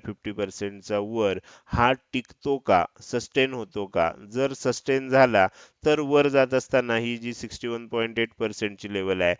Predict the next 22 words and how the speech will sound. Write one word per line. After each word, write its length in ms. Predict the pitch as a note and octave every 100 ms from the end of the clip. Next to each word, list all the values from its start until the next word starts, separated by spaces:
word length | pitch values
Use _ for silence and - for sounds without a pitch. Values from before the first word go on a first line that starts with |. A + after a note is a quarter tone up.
| - - -
म्हणजे 240 | A2 A2
एकशे 340 | A2 G#2 - A#2
चाळीसच्या 540 | A2 G#2+ A#2 - G#2
आसपास 420 | F#2+ - F#2 F#2 -
ते 80 | B2
टार्गेट 480 | A2+ G2 G2 F#2+
येऊ 160 | F#2+ F#2
शकतं. 460 | - E2+ _ E2+ F2 _ _ -
तिथून 280 | B2+ D3+ D3
वर 240 | C3 B2
गेलं 360 | A#2 G#2+ G2+ G2+
तर 60 | A2
सेव्हन्टी 420 | - G#2+ A2 A2
एट 100 | A2+ -
पॉइंट 220 | A2+ A2
सिक्स 240 | A2 B2 -
पर्सेंटची 600 | A2+ G#2 G#2+ G2+ G2 G2+
लेवल 280 | F#2+ F#2+ F#2+
आहे, 100 | F#2
एकशे 240 | - G2+
शेहेचाळीसच्या 720 | - G#2 G2 A#2+ A2 - G2
आसपास 480 | F2+ - F2 F2